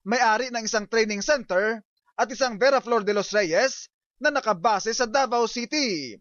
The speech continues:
Una nang naaresto si Habilag sa Cavite habang tinutugis pa ng pulisya, sina Navarro at de los Reyes.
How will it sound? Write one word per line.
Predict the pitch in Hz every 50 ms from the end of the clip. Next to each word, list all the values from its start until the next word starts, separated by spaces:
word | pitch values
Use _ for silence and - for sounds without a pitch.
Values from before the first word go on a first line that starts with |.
| _ _ _ _ _ _ _ _
Una | - 285 311 311 285 247
nang | 233 262 262 254
naaresto | 240 214 208 208 208 202 202 - 240
si | 233 202 226
Habilag | 202 175 165 214 214 208 220 214
sa | 196 - 214 -
Cavite | 165 165 226 220 180 147 160 202 233 262 254 - _ _ - - _ _ -
habang | 226 233 269 269 262
tinutugis | - 240 233 226 - 262 254 214 220 208 - -
pa | 226 240
ng | 247 247 226
pulisya, | - 208 190 175 156 - 160 151 190 226 247 247 - _ _ _ _ _ _ _ -
sina | - 269 269 269 247
Navarro | 220 202 175 147 214 208 180 170 185 226 233
at | 240 240 214
de | 247 240
los | 240 233 -
Reyes. | 226 254 254 269 302 302 262 - -